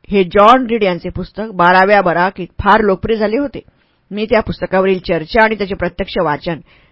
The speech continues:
या दोन्ही तऱ्हांनी पुस्तक समजावून घेण्याचा प्रयत्न केला. रशियन राज्यक्रांतीची सगळी कहाणी रोमांचकारी आहे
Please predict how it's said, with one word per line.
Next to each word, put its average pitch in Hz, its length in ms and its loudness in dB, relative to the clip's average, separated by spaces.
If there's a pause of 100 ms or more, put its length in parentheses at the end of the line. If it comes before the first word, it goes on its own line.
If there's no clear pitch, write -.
या 226 200 6
दोन्ही 208 400 0
तऱ्हांनी 233 260 2
पुस्तक 208 360 -6
समजावून 196 300 -2
घेण्याचा 185 340 -4
प्रयत्न 175 360 -6
केला. 233 220 -8 (520)
रशियन 277 440 2
राज्यक्रांतीची 220 800 -2 (160)
सगळी 220 220 2
कहाणी 196 360 -2
रोमांचकारी 214 680 0
आहे 170 280 -4